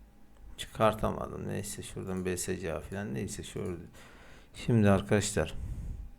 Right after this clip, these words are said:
e, şuradan CoinGecko'ya bakalım. Hemen,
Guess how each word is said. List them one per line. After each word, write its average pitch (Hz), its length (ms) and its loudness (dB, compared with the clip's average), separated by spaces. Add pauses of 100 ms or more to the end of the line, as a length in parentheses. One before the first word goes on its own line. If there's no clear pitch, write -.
(800)
e, 104 100 -6 (400)
şuradan 110 640 4 (200)
CoinGecko'ya 107 880 12
bakalım. 98 440 6 (1040)
Hemen, 98 400 2